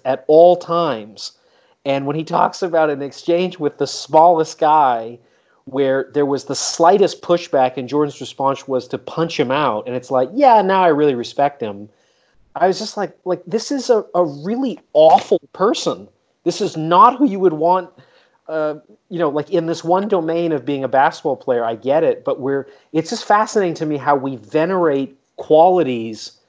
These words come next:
that are totally antithetical to what we t-, talk about as, like, a good person, a good, generously spirited, kind, thoughtful, <laughs> compassionate per-,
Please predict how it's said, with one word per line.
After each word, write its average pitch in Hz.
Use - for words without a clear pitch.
that 151
are 143
totally 214
antithetical 170
to -
what 117
we 127
t-, -
talk 151
about 139
as, 120
like, 127
a 123
good 135
person, 131
a 131
good, 147
generously 151
spirited, 131
kind, 139
thoughtful, 147
<laughs> -
compassionate 160
per-, 196